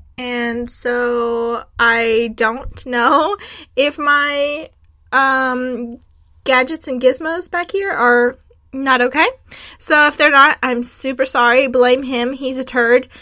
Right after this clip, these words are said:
He lost his headphones, and so he lost his headphones because of me. So he proceeded to <laughs> hide my microphone until I found his headphones.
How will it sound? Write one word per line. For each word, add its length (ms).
He 640
lost 340
his 120
headphones, 680
and 400
so 720
he 220
lost 220
his 120
headphones 460
because 280
of 80
me. 420
So 560
he 240
proceeded 480
to 80
<laughs> 20
hide 320
my 120
microphone 600
until 300
I 140
found 320
his 220
headphones. 720